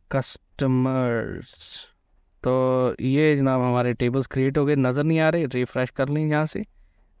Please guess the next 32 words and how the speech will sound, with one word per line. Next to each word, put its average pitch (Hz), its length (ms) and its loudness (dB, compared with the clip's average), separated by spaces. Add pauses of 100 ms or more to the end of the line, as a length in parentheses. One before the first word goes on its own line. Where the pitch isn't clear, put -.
और 120 160 2
ये 117 160 4
आप 117 140 4
देख 120 240 -6
सकते - 280 -6
हैं 113 140 2
ये 113 80 -2
सारे 123 400 0
टेबल्स 110 600 -4 (420)
इस 113 240 0
वक्त - 360 -4 (320)
आ 110 140 2
गए 110 120 0
हैं 110 120 4
यहाँ 110 180 2
पे 110 120 -4
डेटाबेस - 460 -6
के - 120 -12
अंदर। - 240 -12 (380)
So, 196 120 0
ये 226 180 4
थी 262 140 2
आज 214 180 8
की 233 100 0
वीडियो, 202 280 2
उम्मीद 190 320 0
करता 196 200 2
हूँ 190 60 6
आपने 185 140 2
कुछ 175 140 -2
सीखा 165 320 -2
होगा। 180 320 2